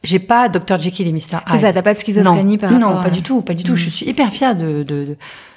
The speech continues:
Speaker 1: de, du métier que je fais. Je, vraiment, je,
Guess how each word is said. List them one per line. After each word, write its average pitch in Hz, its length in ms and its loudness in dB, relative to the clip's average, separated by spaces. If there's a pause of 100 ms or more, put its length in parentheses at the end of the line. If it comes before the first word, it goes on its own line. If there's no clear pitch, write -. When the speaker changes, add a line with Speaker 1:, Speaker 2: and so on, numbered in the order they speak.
(120)
Speaker 1:
de, 165 160 -4
du 156 180 -4
métier 165 380 2
que 151 320 -2
je 143 140 -6
fais. 277 280 0
Je, 190 160 -6
vraiment, 180 340 4
je, 151 280 0